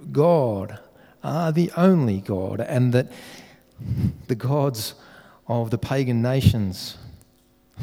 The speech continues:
are nothing. Almighty God, may you be glorified and, and praised in our hearts, and may we ever praise you as we see the beautiful creation around us, which speaks of your good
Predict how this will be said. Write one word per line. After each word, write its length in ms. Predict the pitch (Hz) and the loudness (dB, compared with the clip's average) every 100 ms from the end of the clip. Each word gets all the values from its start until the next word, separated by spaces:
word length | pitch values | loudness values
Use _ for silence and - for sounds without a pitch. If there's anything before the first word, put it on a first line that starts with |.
| - - - _ _ _ | -12 -12 -20 _ _ _
are 80 | 104 | -8
nothing. 420 | 101 123 160 110 - - _ _ _ - _ _ _ - - - - - _ _ | 0 4 4 2 -12 -20 _ _ _ -20 _ _ _ -20 -20 -20 -20 -20 _ _
Almighty 460 | 127 131 139 139 127 | -2 0 2 2 0
God, 300 | 123 135 127 | 0 2 0
may 120 | 117 | 0
you 160 | 123 139 | 0 -2
be 120 | 123 | -2
glorified 800 | 117 127 139 123 - 131 135 127 | -2 0 0 -2 -4 -4 -2 -2
and, 200 | 110 104 | -2 -4
and 160 | - 107 | -6 -8
praised 460 | - 131 135 123 - | -6 -4 -4 -4 -4
in 100 | 113 | -4
our 140 | 110 | -4
hearts, 560 | - 143 143 117 - - - - - | -6 -4 -4 -6 -8 -14 -18 -20 -8
and 160 | 123 123 | -2 0
may 180 | 127 135 | 2 2
we 260 | 120 117 | 0 -2
ever 340 | - 151 147 117 113 - - - - - | -2 -2 0 -2 -6 -20 -20 -20 -20 -12
praise 420 | - 185 190 127 | -6 -2 -2 -2
you 140 | 127 | -2
as 100 | 117 | -2
we 140 | 113 117 | -4 -6
see 540 | - - 160 160 143 | -6 -4 -2 0 -2
the 120 | 120 | -2
beautiful 540 | 107 127 147 151 135 131 | -2 0 2 2 0 -4
creation 580 | - 127 120 135 - 117 | -4 -2 -2 -2 -2 -2
around 420 | 107 120 143 123 | 0 0 0 -2
us, 220 | 110 - | -4 -6
which 220 | 117 - | -6 -6
speaks 460 | - - 147 143 - | -6 0 0 2 0
of 200 | 123 110 | 0 0
your 180 | 117 113 | 2 2
good 300 | 117 120 | 2 0